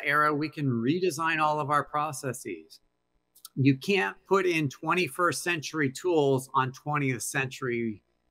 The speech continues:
uh, on processes, or to say it a different way, you can't put dem-, tomorrow's digital solutions on top of yesterday's processes. And so we, we get to, we have to change our processes,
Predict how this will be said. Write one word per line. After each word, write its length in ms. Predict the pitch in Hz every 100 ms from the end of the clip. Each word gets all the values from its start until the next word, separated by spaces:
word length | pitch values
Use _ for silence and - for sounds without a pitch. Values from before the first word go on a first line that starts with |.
| _ _ 120
uh, 480 | 110 107 104 101 104 - _
on 280 | 113 110 107 -
processes, 640 | 170 170 139 117 113 92
or 80 | 131
to 80 | -
say 180 | 190
it 80 | 170
a 40 | 135
different 300 | 156 147 135
way, 240 | 127 117 _ _ _ -
you 120 | 143
can't 320 | 190 196 190
put 300 | 190 175 135
dem-, 260 | 139 135 -
tomorrow's 500 | - 156 165 175 160
digital 420 | 131 165 151 160 135
solutions 720 | 147 127 151 - 135 123 117
on 220 | 139 131
top 320 | 131 139 135
of 140 | 117
yesterday's 640 | 120 131 - 135 123 117 113
processes. 920 | - 110 101 - 95 - 90 73 _ -
And 140 | 143 135
so 120 | 156
we, 440 | 143 143 143 135 - _ _
we 220 | 143 139
get 300 | 135 165 208
to, 420 | - 202 208 196 - -
we 160 | 156 143
have 400 | 135 175 165 -
to 200 | 151 127
change 340 | - 143 131
our 100 | 127
processes, 840 | - 123 117 - 113 - 104 101